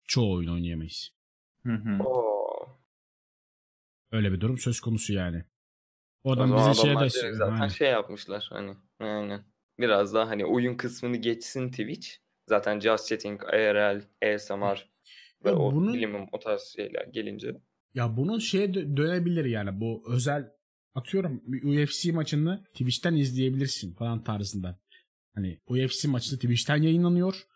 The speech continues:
Speaker 1: Abone olanlar izleyebiliyor sadece. Abonelik geliri tabii ki de U F C'ye falan gidiyor. Ya da, e, bence sistematik olarak belki şey de gelebilir iler-, ilerleyen zamanlarda. Mesela U-, U F C'yi izlemek mesela atıyorum, ben atıyorum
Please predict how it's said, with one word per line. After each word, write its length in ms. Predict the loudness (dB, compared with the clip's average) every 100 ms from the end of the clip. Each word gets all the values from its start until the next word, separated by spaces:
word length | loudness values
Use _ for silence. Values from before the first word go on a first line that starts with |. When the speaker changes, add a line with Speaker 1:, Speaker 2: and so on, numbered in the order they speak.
| _ _ -2
Speaker 1:
Abone 260 | 2 6 6
olanlar 260 | 6 6 4
izleyebiliyor 460 | 2 2 0 0
sadece. 460 | -2 -2 0 0 2
Abonelik 380 | 4 4 2 0
geliri 240 | -2 0
tabii 200 | 0 -2
ki 100 | -2
de 240 | -4 -6 -6
U 60 | 0
F 120 | 2
C'ye 240 | 2 0 0
falan 220 | 2 0
gidiyor. 200 | 0 0
Ya 120 | 0
da, 140 | -2 -4 -16 _ _ _ _ -10
e, 280 | -4 -2 -2 -6 -14 _ _ 0
bence 240 | 0 0
sistematik 580 | -2 -4 0 0 0 0
olarak 220 | -2 0
belki 220 | 0 0
şey 140 | 0 2
de 40 |
gelebilir 260 | 2 0 0
iler-, 280 | 0 -2 -2
ilerleyen 280 | 0 0
zamanlarda. 380 | 0 0 -2 -2
Mesela 260 | -4 -2 0
U-, 380 | 2 2 0 0
U 20 |
F 120 | 0
C'yi 280 | 0 0 0
izlemek 380 | 2 0 -2 -4
mesela 240 | -4 -2
atıyorum, 420 | -2 -2 0 0
ben 180 | 0 -2
atıyorum 420 | -4 -6 -6 -4